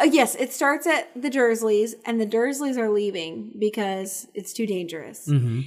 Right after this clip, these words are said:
Speaker 1: And Harry is at their house, and a bunch of wizards are coming there to help him get away.
Speaker 2: No, no. It starts with Hermione.
Speaker 1: Oh, it starts with Hermione.
Speaker 2: Doesn't it?
Speaker 1: Yes, it does.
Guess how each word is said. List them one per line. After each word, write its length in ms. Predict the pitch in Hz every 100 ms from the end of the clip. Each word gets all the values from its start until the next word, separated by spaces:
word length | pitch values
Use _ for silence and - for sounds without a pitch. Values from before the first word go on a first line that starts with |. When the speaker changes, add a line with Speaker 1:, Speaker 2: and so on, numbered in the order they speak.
| -
Speaker 1:
And 160 | 220 220
Harry 360 | 220 233 233 247
is 320 | 226 - - - -
at 160 | 220
their 160 | 226 226
house, 480 | 214 190 196 - - _ _ _ -
and 200 | 214 208
a 40 |
bunch 300 | 208 214 220
of 240 | 247 214 208 220 -
wizards 500 | 214 208 202 208 202
are 100 | 196
coming 360 | - 208 202
there 160 | 196 190
to 100 | 196
help 300 | 180 214 214
him 160 | 208 185
get 120 | 190
away. 340 | 185 160 - -
Speaker 2:
No, 160 | 147
no. 220 | 151 180
It 100 | 143
starts 560 | - - 151 151 - - -
with 540 | 123 131 123 - - _ _ -
Hermione. 640 | 123 123 139 165 104 - - _ _ _ - -
Speaker 1:
Oh, 200 | 427 440
it 80 | 427
starts 240 | 403 403
with 100 | 381
Hermione. 200 | 339 330
Speaker 2:
Doesn't 260 | 311 - 160
it? 220 | 185 -
Speaker 1:
Yes, 500 | 247 277 247 202 - -
it 100 | 233
does. 380 | 220 196 202